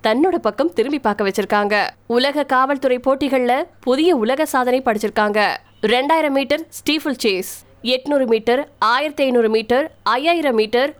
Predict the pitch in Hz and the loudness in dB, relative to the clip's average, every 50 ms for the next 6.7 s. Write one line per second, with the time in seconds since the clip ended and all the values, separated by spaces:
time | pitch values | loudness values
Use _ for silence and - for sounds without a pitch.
0 | - - _ 254 240 240 - - 294 294 285 277 247 254 269 262 285 277 269 269 | -20 -6 _ -2 -2 -2 0 0 0 0 0 0 0 -2 0 0 -2 -2 0 -2
1 | 254 240 247 254 247 247 254 262 - - 277 262 233 226 226 254 320 - - _ | -2 0 0 -2 0 0 0 0 0 -2 0 0 2 2 2 0 0 -4 -12 _
2 | _ 254 247 277 311 381 349 - 254 247 240 247 262 247 254 254 247 339 - - | _ -2 -2 0 -2 -2 -2 0 0 -2 0 0 0 0 0 0 -2 -4 -8 -12
3 | - - - _ - 254 262 262 269 285 294 294 285 262 262 262 247 285 269 240 | -20 -20 -10 _ -2 0 2 2 2 2 0 -2 0 0 -2 0 0 0 0 0
4 | 240 247 262 285 285 - 277 277 277 294 262 262 247 233 240 254 311 349 339 - | 0 0 -2 -2 -2 0 -2 -2 0 0 -2 0 0 2 2 0 0 -2 -6 -8
5 | - 185 180 226 247 311 403 381 - 277 240 220 - 214 214 262 294 254 220 208 | -8 -2 -2 0 2 2 0 0 0 -2 -4 -2 -2 0 0 0 2 2 0 0
6 | 202 226 208 208 202 196 202 208 208 208 202 208 196 185 | 0 0 0 0 0 -2 0 0 0 0 0 0 -2 -2